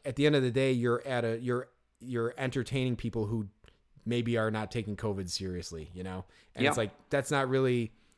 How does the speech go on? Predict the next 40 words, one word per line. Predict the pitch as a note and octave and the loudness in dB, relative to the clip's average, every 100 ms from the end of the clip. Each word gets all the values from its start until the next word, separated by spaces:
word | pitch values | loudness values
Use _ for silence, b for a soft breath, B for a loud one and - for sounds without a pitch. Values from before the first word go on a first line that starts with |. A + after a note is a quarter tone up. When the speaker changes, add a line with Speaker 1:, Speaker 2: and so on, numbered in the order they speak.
| _ - | _ -10
Speaker 1:
the | |
feel-good | - B2 A#2+ A#2 A#2 G#2 | -6 0 0 0 -2 -2
story | - A#2 A#2 A2 | -2 0 2 2
of, | G2+ G2 | 0 -2
like, | G2 F#2 | -4 -6
a | A2 | -6
night | G#2+ G#2+ | -2 0
out | G#2 G#2 | 0 -2
on | G2 | -4
the | F#2+ | -6
town | A2+ G#2 G2 | -6 -4 -4
is | F#2 - | -6 -8
to | - F#2+ | -8 -6
hear | F#2+ G#2+ | -2 -4
some | - F#2+ E2+ E2 | -4 -6 -6 -10
jokes, | - G2 E2+ - | -6 -4 -4 -8
you | F2+ | -6
know? | F#2 F#2+ B B B | -6 -6 B B B
So, | E3+ | 4
like, | D#3+ D3+ - B B B - | 6 4 0 B B B -6
it's | F3 - | -4 4
like, | F3 D#3 - - - - - | 4 4 -6 -20 -20 -20 -10
my | D3 D3+ F#3 | 0 4 6
idea | F#3 F#3 F3 | 6 6 4
of | |
going | E3 E3+ E3 | 4 4 4
to | |
a | C3 | 4
Cubs | D3+ D#3 D3 | 2 2 4
game | D#3+ | 4
is | C3 | 4
not | A#2 B2+ B2+ | 2 2 2
being | C3 C3 | 2 4
around | B2 B2 A#2+ | 4 4 2
a | F#2+ - | 0 -4
bunch | - A#2 A2+ | 0 0 0
of | G2+ G#2+ - - _ _ C3 | -2 -6 -14 -20 _ _ -4
loudmouths | A#2+ A#2+ A#2 A2+ A2 - - b b b _ - | 2 4 4 2 -2 -8 -16 b b b _ -2
who | C3 D3+ D#3 | 6 8 8
are, | C#3 C#3 C#3+ | 4 4 2